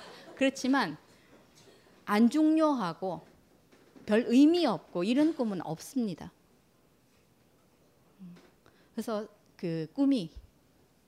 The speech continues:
사실은 이 무의식이 우리 의식한테 계속 의식의 확장 아니면 우리의 건강을 도와주기 위해서 매일 밤마다 열심히 정보를 보내준다는 거예요.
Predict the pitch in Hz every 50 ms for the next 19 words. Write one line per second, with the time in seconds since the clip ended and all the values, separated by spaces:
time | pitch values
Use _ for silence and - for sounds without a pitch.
0 | _ _ _ _ _ _ - - 247 240 - 277 262 254 247 - 233 226 233 196
1 | 175 196 220 220 - 220 165 175 180 156 165 - - _ _ 202 185 - - 294
2 | 320 302 - 339 - 220 170 156 143 - 196 208 196 160 160 - _ _ _ _
3 | _ _ _ _ _ _ _ _ _ _ - 202 226 254 285 294 - - 302 -
4 | - _ _ _ _ _ _ _ _ _ _ _ _ _ _ _ _ - 254 294
5 | - - 262 254 240 226 262 247 - _ - 240 196 180 170 - _ - 190 190
6 | 220 226 214 214 202 254 240 - 214 220 247 269 277 262 240 - 269 302 302 285
7 | - 254 233 202 208 185 175 175 165 170 - 262 240 175 - - - - - -
8 | - _ - 185 180 185 196 202 208 233 247 262 254 - 196 180 180 190 196 202
9 | 208 202 202 196 - - 180 185 208 208 - - - 233 214 202 190 196 208 -
10 | _ - - - _ _ _ _ _ _ _ - - 196 196 202 233 320 320 320
11 | 240 208 175 165 170 165 - 147 143 151 139 143 147 151 - - 170